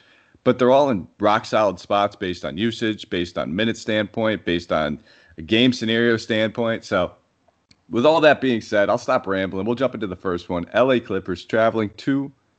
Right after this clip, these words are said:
Phoenix, taking on the Suns. This game's taking place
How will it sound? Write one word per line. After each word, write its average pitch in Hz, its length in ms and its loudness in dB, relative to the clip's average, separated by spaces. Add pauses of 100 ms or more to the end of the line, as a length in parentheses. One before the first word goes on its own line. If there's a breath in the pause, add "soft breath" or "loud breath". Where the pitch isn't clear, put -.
(300)
Phoenix, - 520 -2 (400)
taking 120 320 -2
on 117 400 2
the 80 160 -16
Suns. 117 580 0 (300)
This - 120 -20
game's 110 260 0
taking 107 260 0
place 95 300 -2